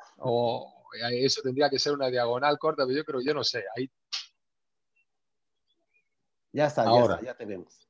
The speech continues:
Speaker 1: Ahí ya estoy otra vez. Ahí, eh, yo, yo no sé, pero ma-, lo fácil, tal como lo estoy viendo, fácil que me bloquearan, ¿eh? Grande, grande, nada, cualidades físicas de Cuba, ¿para qué hablar?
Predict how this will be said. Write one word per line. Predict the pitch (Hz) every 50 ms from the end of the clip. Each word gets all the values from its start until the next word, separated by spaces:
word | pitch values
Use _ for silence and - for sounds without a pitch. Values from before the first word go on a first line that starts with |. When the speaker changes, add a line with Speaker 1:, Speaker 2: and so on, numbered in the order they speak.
| _ _ - - -
Speaker 1:
Ahí | 131 139 147 -
ya | 127 127 127
estoy | 123 - - - 123 123
otra | 117 113 113 113
vez. | 110 101 -
Ahí, | _ 113 113 120 135 147 147 143 -
eh, | 123 120 113 113 107 107 104 104 104 101 101 110
yo, | 127 127 113
yo | 120 123
no | 123 117
sé, | 107 - 113 104
pero | - - 98 101
ma-, | 95 113 - -
lo | 107 104
fácil, | - - 139 135 - 135 123 -
tal | - 135 135
como | - 135 131
lo | 123 120
estoy | 117 - 120 117
viendo, | 127 127 127 117
fácil | - - 113 - 117
que | _ - 107
me | 110 101
bloquearan, | 98 98 95 - 90 90 85 76 78 80
¿eh? | - _ _ _ _ _ _ _ _ _ _
Grande, | - 101 104 110 110 107 101 98 92
grande, | 98 104 104 101 101 101 98 95 90 87 82 82 _ _ _ _ _
nada, | - - - - - _
cualidades | - 87 90 92 87 95 98 95 98 95 -
físicas | 107 98 - 98 92 - 90 87 80
de | 90 87 _
Cuba, | - 104 98 95 85 80 78
¿para | _ 90 85 85
qué | _ 95
hablar? | 90 85 85 80 80